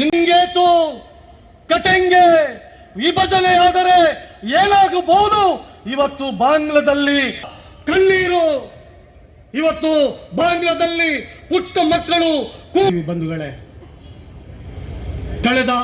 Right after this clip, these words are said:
ಆರು ತಿಂಗಳಲ್ಲಿ ನಡೆದಂಥ ದಾಳಿ ಒಂದಲ್ಲ, ಎರಡಲ್ಲ,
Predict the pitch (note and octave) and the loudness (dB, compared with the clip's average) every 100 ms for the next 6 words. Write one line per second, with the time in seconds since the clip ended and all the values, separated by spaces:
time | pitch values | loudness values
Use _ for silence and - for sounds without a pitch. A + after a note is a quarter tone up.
0 | A#3 C4 C4+ C4+ C4 C#4 C#4 C4+ B3 - | -4 -4 -4 -4 -2 0 0 0 -4 -8
1 | - - G3+ C4 C4+ C#4 C4 B3+ G3 A#3 | -16 -10 -6 -4 -2 -4 -2 -2 -2 0
2 | D4+ F4 D#4+ G3+ - - - - - - | 2 2 0 -6 -14 -20 -20 -20 -20 -20
3 | - - - - E3 B3 C4+ B3+ B3 A#3+ | -20 -20 -20 -16 -6 -2 0 0 2 0
4 | G#3+ B3 C4+ C4 B3+ | 0 -2 0 0 -2